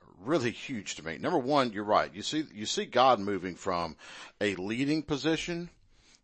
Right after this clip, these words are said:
to a defense position, right? You see him in front of the Israelites, and then he comes back and puts that barrier between them and the Egyptians with that and stands that ground with them. And this is what amazes me. Imagine now, they had to start moving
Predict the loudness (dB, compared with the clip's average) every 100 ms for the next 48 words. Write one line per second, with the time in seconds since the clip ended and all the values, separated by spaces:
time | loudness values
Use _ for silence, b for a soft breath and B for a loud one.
0 | _ -4 -2 0 -2 -4 -4 -4 -4 -6
1 | -8 -6 -6 -6 -10 -18 -10 -4 -4 -4
2 | -6 -2 -2 -4 -6 -2 -2 0 -2 -4
3 | -4 -2 0 0 -4 -6 -6 -6 -8 B
4 | -10 -4 -4 -4 2 2 2 -6 -10 -2
5 | -2 2 0 2 -2 -4 -8 -8 -6 -4
6 | -4 -4 -6 B B B B -8 -4 -6
7 | -2 -4 -4 -8 -6 -6 0 0 0 -4
8 | B B -10 -6 -4 -4 -2 -6 -2 -2
9 | -2 -4 -4 -6 -6 -12 B B -4 -2
10 | -2 4 4 4 -4 -6 -2 -4 -2 -4
11 | -2 -2 -6 -6 -6 -2 0 0 0 -4
12 | -4 -4 _ b b b b b b b
13 | _ _ _ _ _ _ _ _ _ _
14 | -20 -6 4 6 8 4 4 -2 6 6
15 | 6 2 2 2 0 -2